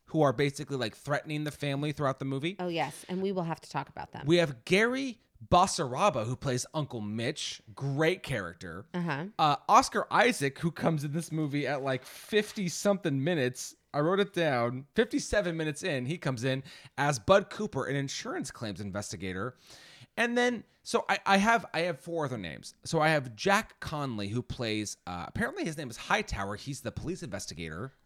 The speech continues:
Speaker 2: Okay.
Speaker 1: And I have the mayor's family, which is made up of, um, uh, Karima Westbrook,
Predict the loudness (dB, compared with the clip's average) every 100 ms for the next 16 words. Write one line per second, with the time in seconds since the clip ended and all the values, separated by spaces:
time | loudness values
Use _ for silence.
0 | -8 -6 -4 -4 -4 -10 -4 0 2 2
1 | 2 2 2 0 -2 2 2 2 2 -4
2 | -8 -8 -10 -10 -14 -16 _ _ -4 -4
3 | -4 -8 -4 0 0 -2 -6 -4 -4 -8
4 | -6 -4 -2 -4 -8 -14 _ _ _ _
5 | -4 0 0 -2 -4 -2 0 0 2 2
6 | 2 0 -2 -6 -6 -6